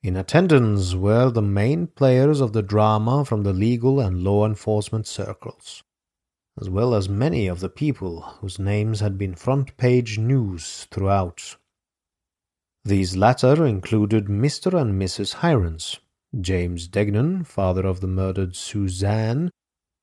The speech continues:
and Mary Jane Blanchard, Josephine Ross's daughter. Surprisingly, Blanchard remarked to the Herald American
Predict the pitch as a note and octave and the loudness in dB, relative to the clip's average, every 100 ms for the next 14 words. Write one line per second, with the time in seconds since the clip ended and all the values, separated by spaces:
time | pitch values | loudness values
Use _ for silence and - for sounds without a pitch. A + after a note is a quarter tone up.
0 | - G#2 F#2+ G2 A2+ F3+ G#3+ F#3+ B2+ C#3+ | -10 -6 -4 0 2 4 2 0 2 4
1 | D#3+ D#3 A2+ C3+ C3+ G2 - F3 B2 G2 | 4 0 0 2 2 0 0 0 0 -4
2 | - - - - _ _ _ _ - G#2 | -12 -20 -20 -20 _ _ _ _ 0 4
3 | G2+ F#2+ F#2 G#2 F#2+ C3+ D#3+ - F#2+ F2 | 4 2 2 2 4 4 2 -2 -8 -4
4 | - D3+ C#3 - - - _ _ _ _ | 0 2 0 -6 -12 -16 _ _ _ _
5 | _ _ _ _ _ _ - C#3 A3 A#3 | _ _ _ _ _ _ -20 -4 2 2
6 | C3 G#2 F#2 F#2 F2+ D#2+ - C#3 D#3 C3+ | 4 2 2 2 0 -4 0 4 4 4
7 | B2+ D#3 D3+ C3 A#2 G#2+ B2+ - A2+ G2+ | 4 4 4 4 4 4 2 0 -2 0
8 | G2+ F#2+ G#2 G2+ G2+ G2+ F#2+ F#2+ G2 - | 0 2 2 4 2 0 0 0 -2 2
9 | D3 F3+ | 2 2